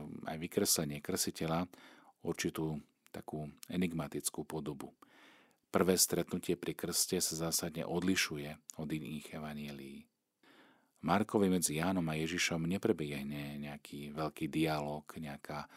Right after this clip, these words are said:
siahodlhá reč. Ján neoznačí Ježiša za baránka,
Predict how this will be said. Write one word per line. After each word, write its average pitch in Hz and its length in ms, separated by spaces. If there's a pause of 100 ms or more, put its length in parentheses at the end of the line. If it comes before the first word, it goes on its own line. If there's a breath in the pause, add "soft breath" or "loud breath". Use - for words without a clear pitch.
(360 loud breath)
siahodlhá 73 720
reč. - 320 (560)
Ján 82 400
neoznačí 82 720 (460 loud breath)
Ježiša 78 640 (400)
za 76 200
baránka, 80 720